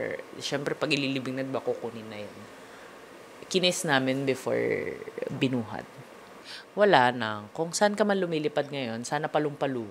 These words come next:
Speaker 2: ka. <laughs>
Speaker 1: Sunod-sunod po yung mga namamatay.
Speaker 2: Mhm.
Speaker 1: Ah, hazing, nasagasaan
Speaker 2: Yeah.
Speaker 1: ng bus yung ulo.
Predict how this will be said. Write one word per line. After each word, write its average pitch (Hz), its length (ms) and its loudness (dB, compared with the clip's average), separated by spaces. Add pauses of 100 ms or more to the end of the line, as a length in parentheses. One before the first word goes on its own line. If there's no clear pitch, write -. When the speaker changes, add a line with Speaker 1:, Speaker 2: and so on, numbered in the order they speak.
Speaker 2:
ka. 98 240 -6 (320)
<laughs> - 340 12
Speaker 1:
Sunod-sunod 262 540 12
po 262 160 10
yung 240 160 12
mga 226 240 10
namamatay. 196 960 8 (380)
Speaker 2:
Mhm. 151 420 -8
Speaker 1:
Ah, 254 160 6
hazing, 277 1120 6 (440)
nasagasaan 247 760 10
Speaker 2:
Yeah. 233 80 2
Speaker 1:
ng 233 100 4
bus 233 300 6
yung 226 160 2
ulo. 277 800 8